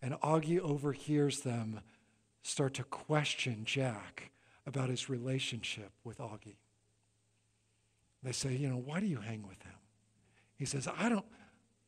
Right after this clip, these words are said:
I don't want to do that. Uh, they, they, they, they assigned him to me. I'm, you know, I'm just doing, you know, and they press him more.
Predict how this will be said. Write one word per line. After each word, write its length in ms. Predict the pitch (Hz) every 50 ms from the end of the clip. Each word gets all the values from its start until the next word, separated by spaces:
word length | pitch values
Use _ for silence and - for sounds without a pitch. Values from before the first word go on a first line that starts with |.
| _ _ _ _ -
I 100 | - 254
don't 200 | 285 202 156 139
want 260 | 143 143 143 135 127
to 140 | - - 139
do 120 | 143 139
that. 220 | 147 160 175 214
Uh, 240 | 233 208 196 202 165 - - - - -
they, 160 | 208 226 240
they, 360 | 214 - 226 226 247 247 240
they, 340 | 240 240 - 226 220 247 254
they 200 | 220 214 226 233
assigned 420 | 226 226 - 240 233 254 294 269
him 140 | 220 190 165
to 160 | - - 165
me. 180 | 160 156 147 147
I'm, 180 | 160 214 233 190 165
you 100 | 170 170
know, 160 | 175 180 185
I'm 100 | 185 196
just 220 | 190 208 - - -
doing, 320 | 214 196 196 196 190 190 - - - - - - - - - -
you 120 | - 139
know, 140 | 147 147 143
and 100 | 143 147
they 80 | 151 151
press 440 | 147 - - - 175 180 180 - -
him 140 | 180 165
more. 640 | 156 151 151 156 160 147 131 120 110 107 101 -